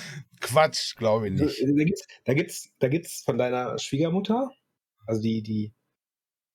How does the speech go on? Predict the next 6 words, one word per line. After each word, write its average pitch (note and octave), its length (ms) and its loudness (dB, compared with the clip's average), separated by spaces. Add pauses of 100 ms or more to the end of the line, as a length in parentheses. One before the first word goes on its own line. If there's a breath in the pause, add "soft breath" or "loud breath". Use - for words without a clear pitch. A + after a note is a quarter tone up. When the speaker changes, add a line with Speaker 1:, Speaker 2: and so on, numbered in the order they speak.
(720)
Speaker 2:
Mutter C3+ 280 -2
oder G#2+ 120 2
Großmutter, F#3+ 720 0 (1120)
die C#3+ 40 0
ist C3+ 180 -4
Anna. A2 400 -2